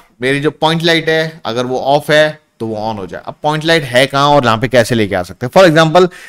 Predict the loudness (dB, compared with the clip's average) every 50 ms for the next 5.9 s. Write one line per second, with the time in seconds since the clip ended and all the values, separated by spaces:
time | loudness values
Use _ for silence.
0 | -14 -2 2 4 4 6 6 6 6 6 4 2 2 2 2 2 2 0 0 -2
1 | 2 2 2 2 4 2 2 0 2 2 0 2 4 4 4 4 4 2 -2 -4
2 | -4 -2 -2 -2 -2 -2 _ -2 0 2 4 4 2 2 2 0 0 0 0 -2
3 | -2 -2 -2 -2 -2 -2 -2 -2 -4 _ _ _ _ _ _ _ _ _ _ _
4 | _ 0 0 2 2 2 2 2 0 0 2 2 2 4 4 2 0 -2 -4 -8
5 | -10 -10 -10 -14 -14 -12 -12 -14 -12 -12 -14 -10 -6 -4 0 0 0